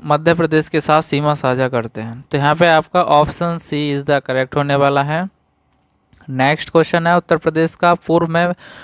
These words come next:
पूर्व से पश्चिम तक विस्तार कितना है? तो देखिए, पूरब से पश्चिम की ओर पू-, पूछ रहा है यहाँ पर, तो पूरब से पश्चिम की ओर आपका छः सौ पचास किलोमीटर हो जाएगा,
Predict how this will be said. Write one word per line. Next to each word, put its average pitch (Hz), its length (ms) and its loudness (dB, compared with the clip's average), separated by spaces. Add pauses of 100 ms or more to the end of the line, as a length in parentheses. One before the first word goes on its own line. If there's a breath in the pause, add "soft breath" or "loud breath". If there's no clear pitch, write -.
(140)
पूर्व 175 200 4
से 190 160 -2
पश्चिम 170 420 0
तक 175 180 -2
विस्तार 151 540 2
कितना 135 380 -6
है? 117 220 -10 (140)
तो 156 100 -10
देखिए, 190 220 -2
पूरब 196 360 2
से - 140 -6
पश्चिम 175 420 -4
की 170 120 -2
ओर 170 120 2
पू-, 156 240 -6 (160)
पूछ 160 220 -2
रहा 151 160 4
है 139 60 2
यहाँ 135 140 0
पर, 180 240 0 (380 loud breath)
तो 160 80 0
पूरब 175 360 2
से 202 160 -4
पश्चिम 180 400 -4
की 175 160 -4
ओर 165 180 4
आपका 160 280 0
छः - 280 -6
सौ 202 200 -2
पचास 165 540 0
किलोमीटर 135 460 -4
हो 123 120 -2
जाएगा, 123 440 -2